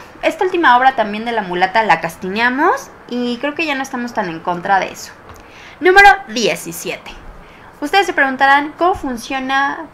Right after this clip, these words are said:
por detrás Cansados de Hacer Casting? ¿Es una cooperativa? ¿Es una comuna hippie de artistas? ¿Cómo, cómo? Hasta hace un año, debo decirles, debo reconocer que Cansados de Hacer Casting era una dictadura totalmente.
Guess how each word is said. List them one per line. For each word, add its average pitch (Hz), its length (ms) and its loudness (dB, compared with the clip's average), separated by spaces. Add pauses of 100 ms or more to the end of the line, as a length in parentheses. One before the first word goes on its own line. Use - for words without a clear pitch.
por 202 160 2
detrás 208 480 4
Cansados 202 380 -2
de 185 80 -10
Hacer 180 220 -14
Casting? 233 440 -2
¿Es 214 140 -8
una 202 200 -4
cooperativa? 208 1300 2
¿Es 202 120 -8
una 202 200 -4
comuna 185 500 -6 (120)
hippie 190 420 -6
de 170 60 0
artistas? 214 800 -6
¿Cómo, 302 320 -2
cómo? - 240 -12 (880)
Hasta 262 380 6
hace 359 200 0
un 330 140 0
año, 330 440 0 (640)
debo 240 220 2
decirles, 226 560 -2
debo 226 300 0
reconocer 185 720 -4
que 208 100 -6
Cansados 226 340 -2
de 262 100 -10
Hacer 240 100 -10
Casting 240 360 -4
era 247 300 4
una 240 240 -2
dictadura 180 600 -4
totalmente. - 520 -10